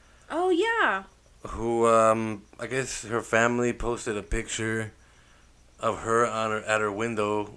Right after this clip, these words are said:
Speaker 1: <laughs>
Speaker 2: holding a sign that says, "I need more beer," and holding a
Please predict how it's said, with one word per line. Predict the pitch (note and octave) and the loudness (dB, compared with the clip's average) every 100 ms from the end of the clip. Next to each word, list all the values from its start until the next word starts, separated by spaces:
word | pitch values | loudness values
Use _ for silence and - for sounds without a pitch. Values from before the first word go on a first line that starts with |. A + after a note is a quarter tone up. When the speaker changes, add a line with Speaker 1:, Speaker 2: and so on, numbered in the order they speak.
| - _ - | -20 _ -20
Speaker 1:
<laughs> | - - D#4 - | -20 -8 -8 -4
Speaker 2:
holding | G3 A#2+ A#2+ A#2+ | 0 2 2 0
a | G2+ | 0
sign | - A2+ A#2 | 0 2 2
that | G2+ | 0
says, | A2 G#2+ G#2 | 0 -2 -4
"I | - A2+ | -4 -2
need | A2 G#2+ | 0 -2
more | A2 G#2 | 0 0
beer," | G2+ A2+ A2 G#2+ G#2+ - | 0 -2 2 0 -2 -6
and | G#2+ | -4
holding | G2 G#2 G#2+ A2 A2 G#2+ G2 | -2 -2 -2 -2 -6 -6 -4
a | G2+ G2+ G2 F#2+ | 0 2 0 -2